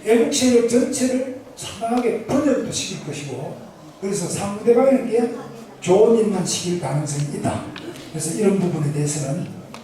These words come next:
앞으로 더 봐야 되겠습니다마는, 아, 이 부분은 박근혜 대통령 누구보다도 잘 판단하실 것으로 저는 보고 있습니다. 일곱 번째로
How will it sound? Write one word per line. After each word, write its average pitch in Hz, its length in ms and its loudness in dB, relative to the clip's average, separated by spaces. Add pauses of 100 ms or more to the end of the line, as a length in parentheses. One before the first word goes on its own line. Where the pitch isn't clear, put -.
(220)
앞으로 160 500 -2 (320)
더 151 120 -4
봐야 202 320 2
되겠습니다마는, 156 960 -2 (500)
아, - 220 -14
이 196 60 -2
부분은 170 480 0
박근혜 180 360 0
대통령 160 340 -4
누구보다도 233 840 6 (320)
잘 196 340 0
판단하실 233 640 0
것으로 - 540 0 (160)
저는 147 260 -6
보고 - 200 -2
있습니다. - 360 -8 (1900)
일곱 302 300 6
번째로 - 680 2